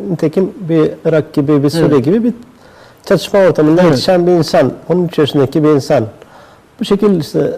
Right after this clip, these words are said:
Speaker 1: ne güzel dediniz, iki üç tane işte
Speaker 2: Evet, çok
Speaker 1: bugün
Speaker 2: şeyler var,
Speaker 1: Matematik,
Speaker 2: evet.
Speaker 1: Aslı'nın
Speaker 2: Yani
Speaker 1: Mavisi'nin,
Speaker 2: zaman şey oldu
Speaker 1: e,
Speaker 2: mesela.
Speaker 1: bu olgular, bin-, misal benim bildiğim yüzlerce dörtlükleri var bu şekilde. Yani
Speaker 2: Binlerce
Speaker 1: binlerce,
Speaker 2: dörtlük,
Speaker 1: evet.
Speaker 2: evet, binlerce.
Speaker 1: Binlerce, e,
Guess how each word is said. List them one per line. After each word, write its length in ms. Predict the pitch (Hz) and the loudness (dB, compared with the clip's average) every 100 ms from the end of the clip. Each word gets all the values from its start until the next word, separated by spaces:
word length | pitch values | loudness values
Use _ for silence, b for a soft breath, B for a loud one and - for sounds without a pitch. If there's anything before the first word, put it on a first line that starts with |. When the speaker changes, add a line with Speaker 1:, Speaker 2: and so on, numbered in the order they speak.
| 202 | -2
Speaker 1:
ne 120 | 160 | 0
güzel 280 | 139 151 139 | 2 2 2
dediniz, 320 | 127 143 143 | 2 0 -2
iki 200 | 131 151 | -4 -4
üç 120 | 139 | -2
tane 200 | 139 131 | -2 -2
işte 200 | 131 - 135 - 156 | -4 -6 -8 -4 0
Speaker 2:
Evet, 200 | 147 123 - | 0 0 -2
çok 200 | 294 190 | 2 2
Speaker 1:
bugün 80 | 143 | 2
Speaker 2:
şeyler 120 | 143 | 2
var, 40 | 143 143 | 4 4
Speaker 1:
Matematik, 200 | 135 160 | 4 2
Speaker 2:
evet. 160 | 143 131 | 2 2
Speaker 1:
Aslı'nın 320 | 139 156 156 | 2 2 2
Speaker 2:
Yani 120 | 135 | 2
Speaker 1:
Mavisi'nin, 440 | 135 135 131 - - | 2 2 0 0 2
Speaker 2:
zaman 200 | 170 165 - - - | 2 -2 -6 -16 -8
şey 100 | 165 | -6
oldu 120 | 139 | -4
Speaker 1:
e, 60 | |
Speaker 2:
mesela. 360 | 131 156 143 147 | -2 0 0 2
Speaker 1:
bu 40 | 208 190 | 2 2
olgular, 500 | 196 170 175 202 214 226 - - - | 0 0 2 2 0 -2 -16 -20 -6
bin-, 260 | 170 190 196 | -2 -2 -4
misal 400 | 170 233 185 151 | -6 -4 -2 0
benim 240 | 190 208 175 | 0 2 2
bildiğim 300 | 175 214 180 | 0 0 2
yüzlerce 520 | 165 208 165 214 220 - - - _ _ B B B - | 2 2 4 2 2 -2 -18 -20 _ _ B B B 0
dörtlükleri 480 | 151 156 165 180 160 | 0 0 -2 2 4
var 160 | 131 | 2
bu 60 | 113 | 0
şekilde. 280 | - 120 120 | -2 -2 2
Yani 120 | 160 | 4
Speaker 2:
Binlerce 220 | 208 185 | 4 4
Speaker 1:
binlerce, 320 | 165 175 151 131 | 4 4 4 2
Speaker 2:
dörtlük, 140 | 156 | 4
Speaker 1:
evet. 100 | 143 | 2
Speaker 2:
evet, 180 | 139 110 | 2 0
binlerce. 400 | 143 156 135 113 | 2 2 2 2
Speaker 1:
Binlerce, 640 | 156 196 196 160 214 254 - - - 302 | 2 4 2 2 0 0 -6 -16 -20 -6
e, 580 | 190 151 147 143 143 139 | 0 4 4 4 4 2